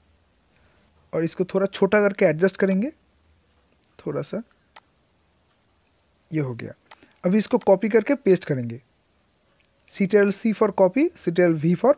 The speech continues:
paste। और ये दूसरा वाला को थोड़ा अपोनेंट साइड में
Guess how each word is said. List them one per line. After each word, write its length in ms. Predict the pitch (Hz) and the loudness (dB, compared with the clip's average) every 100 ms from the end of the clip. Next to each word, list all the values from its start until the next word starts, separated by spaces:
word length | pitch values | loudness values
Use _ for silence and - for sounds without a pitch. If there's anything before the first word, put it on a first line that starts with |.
| - | 0
paste। 280 | 123 - - _ _ - _ _ _ _ _ _ _ - | -6 -6 -20 _ _ -20 _ _ _ _ _ _ _ -16
और 140 | - 160 | -8 0
ये 160 | 190 | 0
दूसरा 340 | 165 190 - 214 | 0 -4 -2 0
वाला 140 | 214 | 0
को 100 | 220 | -2
थोड़ा 240 | 214 202 247 - _ - - _ _ _ _ _ _ _ _ _ - | -2 0 -2 -4 _ -20 -20 _ _ _ _ _ _ _ _ _ -4
अपोनेंट 440 | 170 208 214 208 | -2 0 0 2
साइड 260 | 196 180 180 | 2 2 0
में 160 | 294 | -4